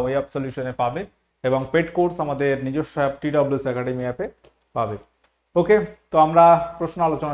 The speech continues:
শুরু করব। প্রথম প্রশ্ন, যারা কানেক্ট হয়ে গেছো প্রত্যেকে অ্যান্সার করো। সকলে সেশনটি লাইক, শেয়ার করে দাও প্রথমে এবং শেষ পর্যন্ত অবশ্যই, অবশ্যই দেখতে থাকো। বুদ্ধ ভগত, জোয়া ভগত কোন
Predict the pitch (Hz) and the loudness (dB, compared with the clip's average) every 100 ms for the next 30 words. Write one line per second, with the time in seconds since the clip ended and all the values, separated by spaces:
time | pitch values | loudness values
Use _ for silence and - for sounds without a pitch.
0 | 135 170 180 180 190 202 - _ _ - | -2 2 4 4 2 -4 -10 _ _ -8
1 | 160 185 170 175 - 110 - _ _ _ | -4 -4 -4 -6 -6 -12 -14 _ _ _
2 | _ _ _ _ 143 143 156 175 180 185 | _ _ _ _ 0 2 2 0 4 6
3 | 180 175 170 175 170 160 156 175 170 202 | 6 4 0 -2 0 -2 0 0 2 0
4 | 202 - _ _ - 160 165 190 185 175 | -2 -12 _ _ 2 4 6 4 2 -2
5 | 180 180 160 180 185 190 180 180 180 185 | 0 6 6 6 4 2 2 2 2 2
6 | 180 180 180 185 170 160 - 165 - 156 | 2 0 -2 0 -2 -2 -4 -6 -4 -4
7 | 147 160 147 147 - 147 135 196 214 _ | -2 4 4 4 2 0 0 -6 -8 _
8 | _ _ 113 127 131 117 123 113 98 _ | _ _ -10 -8 -8 -6 -6 -6 -10 _
9 | _ _ _ _ _ - 170 165 190 175 | _ _ _ _ _ -2 -2 0 -2 2
10 | 180 180 185 185 135 151 131 139 127 - | 2 2 -2 -4 -2 -2 -2 -4 -8 -10
11 | _ _ _ _ _ _ _ 180 | _ _ _ _ _ _ _ -4